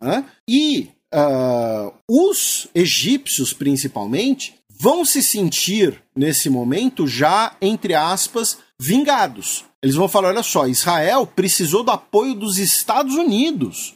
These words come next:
pra conseguir, ah, ah, deter a gente. Né? Israel precisou da ajuda militar da principal potência do mundo. Então, poxa, no-, nossa função de recuperar o nosso orgulho nacional já foi cumprida.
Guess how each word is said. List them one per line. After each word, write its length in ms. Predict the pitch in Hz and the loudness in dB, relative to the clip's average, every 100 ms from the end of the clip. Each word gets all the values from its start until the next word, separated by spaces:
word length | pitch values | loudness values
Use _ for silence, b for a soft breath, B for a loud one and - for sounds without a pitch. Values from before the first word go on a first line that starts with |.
| _ | _
pra 140 | - 196 | -2 0
conseguir, 800 | 208 214 - 175 131 190 196 - _ | 0 0 -2 -4 -4 -2 -2 -6 _
ah, 220 | 151 151 - | 0 0 0
ah, 520 | 139 139 131 123 120 | 2 2 0 -2 0
deter 420 | 131 170 - 185 | 2 2 2 2
a 80 | 160 | 2
gente. 520 | 127 120 85 - - _ | 0 -2 -6 -14 -18 _
Né? 120 | 123 165 | -2 0
Israel 480 | - 160 147 196 | 0 0 2 2
precisou 840 | 247 277 - 254 170 127 156 262 196 _ 143 | 0 -2 0 0 0 2 2 0 -4 _ -2
da 120 | 170 | 0
ajuda 280 | 147 190 208 | 2 0 0
militar 480 | 208 202 - 139 | 0 -2 0 0
da 140 | 123 139 | 0 -2
principal 500 | 180 170 170 233 294 | -2 -2 0 2 2
potência 440 | 330 208 190 - | 0 0 0 0
do 100 | 131 | 0
mundo. 480 | 117 185 277 160 95 _ | 0 2 0 -2 -6 _
Então, 280 | 240 233 277 | 0 2 0
poxa, 440 | - 233 - 143 | 2 0 0 -2
no-, 220 | 117 160 214 | -2 0 0
nossa 400 | 190 254 - 247 | 0 0 0 -2
função 500 | 240 208 - 196 170 | -2 -2 0 0 0
de 120 | 151 | 0
recuperar 460 | 160 185 185 165 | 0 0 0 2
o 40 | 160 | 2
nosso 240 | 160 - | 0 0
orgulho 340 | 175 139 139 143 | 0 2 2 2
nacional 600 | 151 - 226 208 247 269 B - | -2 -4 -2 0 0 -2 B -2
já 120 | 294 285 | 0 2
foi 160 | 269 | 0
cumprida. 560 | 269 294 311 226 127 | 0 0 0 0 -2